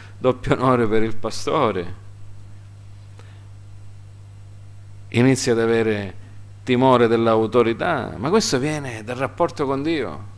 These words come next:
Ecco perché io sono contrario.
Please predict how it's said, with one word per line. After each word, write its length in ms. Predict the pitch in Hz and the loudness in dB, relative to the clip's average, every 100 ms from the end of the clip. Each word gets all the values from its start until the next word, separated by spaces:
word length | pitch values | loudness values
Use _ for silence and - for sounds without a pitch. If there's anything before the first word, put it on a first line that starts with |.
| - - | -16 -4
Ecco 280 | 180 185 | 2 6
perché 480 | 123 117 - 113 95 - - - - - - - - | 6 4 2 0 0 -6 -18 -18 -16 -18 -18 -18 -12
io 160 | - 123 | -2 2
sono 240 | 117 127 | 4 2
contrario. 960 | 110 113 110 123 123 120 107 101 82 | 2 0 0 4 6 4 2 -4 -8